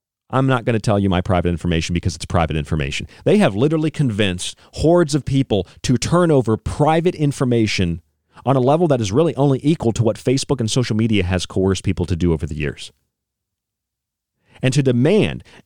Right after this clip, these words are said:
equal rights. We want to know what other people's private information is. That's not equal rights, moron.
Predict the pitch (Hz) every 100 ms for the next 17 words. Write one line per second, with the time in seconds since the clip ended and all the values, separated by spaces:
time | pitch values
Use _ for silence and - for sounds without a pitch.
0 | - 240 233 208 196 190 220 180 196 247
1 | 226 214 214 226 214 214 185 190 208 -
2 | 226 214 226 - 226 214 220 202 208 226
3 | - 139 113 220 220 170 208 165 180 214
4 | 170 151 143 131 135